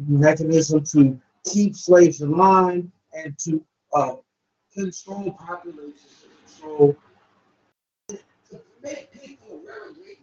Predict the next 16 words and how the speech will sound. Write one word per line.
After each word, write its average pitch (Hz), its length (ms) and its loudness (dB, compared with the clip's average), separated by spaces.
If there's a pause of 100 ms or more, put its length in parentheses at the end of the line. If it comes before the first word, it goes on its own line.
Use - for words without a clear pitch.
their 523 280 -18
own 339 180 -14 (300)
thoughts - 540 -20 (680)
and 147 120 8
their 160 120 10
own 160 400 2
actions - 680 -20 (540)
and 151 160 6
make 160 240 6
it - 160 -20
easier - 520 -20 (100)
for - 80 -20 (100)
them 139 120 8
to 127 80 4
be 131 100 6
subdued. 120 540 -2